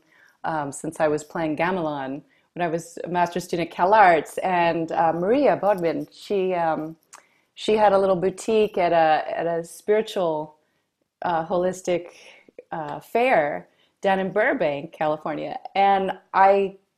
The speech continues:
knew that she was going to have an operation. I just felt like, "Oh," I,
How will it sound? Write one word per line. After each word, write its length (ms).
knew 320
that 140
she 180
was 240
going 180
to 60
have 160
an 60
operation. 640
I 100
just 260
felt 340
like, 300
"Oh," 220
I, 140